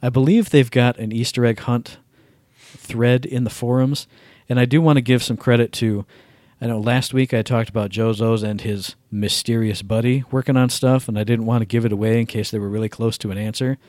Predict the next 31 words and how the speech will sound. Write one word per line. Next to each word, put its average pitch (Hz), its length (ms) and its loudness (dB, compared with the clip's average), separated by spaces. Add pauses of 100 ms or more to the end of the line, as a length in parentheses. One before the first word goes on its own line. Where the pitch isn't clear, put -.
(420)
Uh, 98 180 -2 (300)
that 135 120 0
mysterious 147 380 -2
buddy 117 320 2
is 107 180 -2
at 110 400 -6
David 120 340 -2
Fabian 127 760 0
one 123 200 2
four 127 280 0
five 117 340 0
on 113 140 0
Twitter. 120 360 -2 (400)
Wanna 107 160 -2
give 120 140 0
him 120 80 0
a 104 60 -4
shout 110 260 0
out 110 220 -4 (460)
just - 200 -2
because 127 540 2 (240)
I 120 80 -2
didn't 147 160 2
specifically - 560 0
say 170 220 2
his 151 120 4
name 151 220 4
in 139 60 2
the 135 60 2
last 139 300 2
episode, 135 480 2